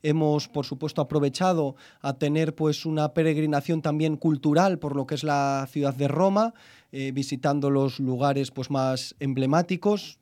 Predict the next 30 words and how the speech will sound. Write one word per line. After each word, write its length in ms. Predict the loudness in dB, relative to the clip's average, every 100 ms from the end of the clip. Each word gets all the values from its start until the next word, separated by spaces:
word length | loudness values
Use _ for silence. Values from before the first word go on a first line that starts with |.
| -12
también, 300 | -6 -6 -6
pues, 180 | -8 -8
eso, 200 | -10 -8
como 180 | -8 -6
esa 120 | -6
apuesta 380 | -4 -4 -4 -2
cultural, 640 | 0 0 4 6 6 0 -16 -20 -18 -2
pero 160 | 2 4
luego 280 | 2 2
también 360 | 0 0 2 2
los 240 | 0 -2
momentos 420 | -2 -2 -2 -6 -6
centrales 540 | -8 -4 -4 -2 -2
del, 520 | -2 -2 -2 -4 -6 -6
del 180 | -6
jubileo. 540 | -4 -2 -2 0 -2 -8 _ -14
Tuvimos 560 | -6 -4 -2 -4 -6 _ -20 -20 -6
una 760 | -2 0 0 -2 -2 -4 -8 -12
vigilia 720 | -8 -6 -6 -4 -2 -2 -2 -2
de 120 | -2
oración 720 | -2 -4 0 2 2 -2 -6 -18 -20 -10
y 140 | -8 -4
convivencia 520 | -2 0 -2 -4 -4
en 60 |
el 100 | -4
Colegio 300 | -4 -4 -4
Español, 500 | -6 -4 0 0 0
organizado 640 | -2 -6 -8 -10 -10 -10 -10
por 240 | -10 -8
la 420 | -8 -8 -10 -14